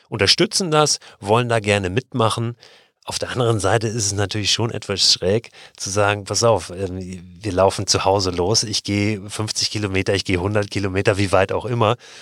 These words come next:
muss dafür aber Betrag X zahlen.“ Es liegt mir auch wirklich fern, hier Werbung für einen bestimmten Veranstalter zu machen. Die sind nun mal die größten, die Pioniere auch von diesem Trend in Deutschland.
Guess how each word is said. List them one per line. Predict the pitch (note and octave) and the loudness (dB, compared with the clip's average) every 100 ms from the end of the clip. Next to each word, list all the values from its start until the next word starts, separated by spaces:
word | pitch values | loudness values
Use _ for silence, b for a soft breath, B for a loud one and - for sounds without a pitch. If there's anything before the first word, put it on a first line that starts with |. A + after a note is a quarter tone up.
| B | B
muss | B2 C#3+ - | 0 2 4
dafür | G#2+ - A#2 A2+ G#2+ | 2 0 2 4 4
aber | G#2+ G2 | 4 2
Betrag | G#2+ - A2 - - | 0 -2 -2 -4 -8
X | - - - | -4 -2 0
zahlen.“ | - D3+ A#2+ D#2 _ _ - | 2 2 2 0 _ _ -10
Es | - | -4
liegt | C#3 C3 | -2 0
mir | F#2+ | 0
auch | F2 | 2
wirklich | G#2 G#2+ - | 0 0 -4
fern, | - F#2+ F#2 | -2 -2 0
hier | F#2 E2 | -2 4
Werbung | F#2 A2 G2+ | 4 4 0
für | - F#2+ | -4 -6
einen | F2+ F#2+ | -4 -4
bestimmten | F2 - G#2+ G#2 | -2 0 -2 -2
Veranstalter | F#2 F2+ A2 G2 F2+ D#2+ | -2 0 0 2 2 -2
zu | - | -4
machen. | D#2+ D#2+ E2+ A2 B B B - | -4 -2 -4 -6 B B B -2
Die | G2+ | 2
sind | F2+ G#2+ C#3+ | 4 4 2
nun | A#2+ | -2
mal | A2+ G2 G#2+ G#2 - | 2 2 2 0 -4
die | F2 F#2 F2+ - | -4 -2 -2 -4
größten, | F#2 G2 A#2+ - A2+ G#2+ G#2+ F#2+ | 2 4 4 2 0 -4 -6 -8
die | F#2 F#2+ F#2+ | -4 -2 -2
Pioniere | - F#2+ F2+ F2+ B2 D3 A#2 G#2 | -2 -2 0 2 4 4 4 4
auch | A2 A2+ - B B | 4 4 0 B B
von | - F#2+ | -2 0
diesem | F2+ F#2+ | 0 0
Trend | - F2+ G#2 B2 | -2 0 0 -2
in | - F#2 | -6 -4
Deutschland. | F#2 F#2+ - A2+ G#2 G#2+ | 0 2 2 2 2 0